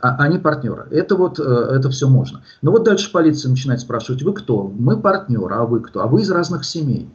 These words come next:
Могут встречаться вместе только люди из двух семей или из двух там партнерств, то есть два домохозяйства. «А вы почему здесь за одним столом?»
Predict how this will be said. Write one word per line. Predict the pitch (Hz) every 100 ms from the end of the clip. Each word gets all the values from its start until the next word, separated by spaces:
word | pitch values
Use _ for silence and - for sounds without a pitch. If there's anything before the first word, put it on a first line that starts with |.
| _ -
Могут | 139 131
встречаться | - 143 - 156 - 123
вместе | 110 92 - - - _
только | 151 - -
люди | 131 147 135
из | 135 131 110
двух | 123 143
семей | - 131 123 87 - - _
или | 113 113
из | 104
двух | 139 151
там | 117 110
партнерств, | 120 - 110 - -
то | 117
есть | 113
два | 117 135
домохозяйства. | 127 123 117 104 101 - - _ _ _ _ _ _ _ _
«А | 156
вы | 185 160
почему | 135 - 170 156
здесь | 135 139
за | 135
одним | 139 143 131
столом?» | - 131 135